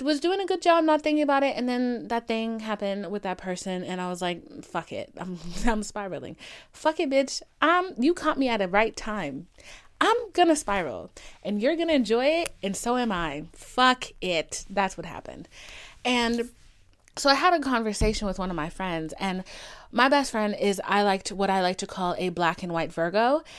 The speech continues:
Um, if you don't have a black and white Virgo in your life, is your life worth organizing? Like, really? I've never really gotten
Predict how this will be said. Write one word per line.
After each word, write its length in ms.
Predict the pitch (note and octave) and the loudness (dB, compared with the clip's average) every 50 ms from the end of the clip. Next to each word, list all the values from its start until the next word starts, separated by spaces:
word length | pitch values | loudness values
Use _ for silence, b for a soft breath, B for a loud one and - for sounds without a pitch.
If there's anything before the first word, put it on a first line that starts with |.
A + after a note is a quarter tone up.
| B B B B - | B B B B 0
Um, 260 | A3+ A3 A3 A3 A3+ - | 2 2 2 2 2 0
if 140 | B3+ - D4 | 0 2 2
you 140 | D4+ C#4 | 2 4
don't 260 | B3+ F#4 G#4+ B4+ B4 A4+ | 6 6 6 6 6 4
have 180 | - G#4 F#4 F4+ | 2 0 2 2
a 40 | |
black 280 | C#4 D4 E4+ F4 - - | 2 2 2 0 0 0
and 80 | C4+ C4+ | 2 4
white 180 | C4 A#3+ B3+ | 4 4 4
Virgo 380 | A#3+ C#4+ D4 D4 C#4 C#4 B3+ A#3 | 6 8 8 8 8 6 4 4
in 120 | G#3+ A#3 | 2 2
your 140 | A#3+ A#3 A#3+ | 2 2 4
life, 320 | B3+ C#4 C4 A3+ G#3+ G#3 - - | 6 6 8 6 6 4 4 6
is 220 | D#4+ E4+ E4 C#4+ | 6 6 8 10
your 180 | E4+ D#4 D#4 C#4+ | 12 12 12 12
life 380 | C#4+ C4+ C4+ C4+ C#4 C4+ - - - - - | 12 12 10 10 8 6 0 -6 -12 -6 -4
worth 480 | A3+ G#3+ A#3 C4+ C4+ C4 C4 C4 - - - | 0 4 6 8 8 8 8 6 0 4 10
organizing? 840 | C4 C#4+ C#4 B3+ B3 G#3+ G3 E3+ D3+ D#3 D#3 E3 - D3+ C#3+ D3+ F3+ | 12 12 12 12 8 4 0 0 -2 -2 -4 -4 -4 -4 -4 -2 2
Like, 360 | G3+ G3+ F#3+ F#3+ F#3 - - B B B B B B | 4 4 4 4 2 -2 -8 B B B B B B
really? 600 | G#3 G#3+ D4 E4+ D#4+ B3 F#3 C#3+ A2+ A#2 - - B B B B B B | 0 4 6 6 6 6 4 2 -2 -4 -6 -10 B B B B B B
I've 200 | D#4 E4 D#4+ D4+ | 4 6 6 6
never 340 | D#4 E4 F4+ G4+ G#4 G4+ A4 A4 A4 - - | 6 4 4 4 4 4 4 4 4 2 0
really 580 | A3+ G#3+ G#3+ C4 C#4+ C#4 C4+ C4+ C#4+ D4+ D4 - - A#3+ | -4 -4 0 2 4 4 4 4 2 0 0 -2 -6 -2
gotten 540 | G3+ B3+ B3+ B3+ D#4 A3 A3 A3+ B3+ C#4+ D4 | 2 2 4 4 4 2 2 2 2 0 -2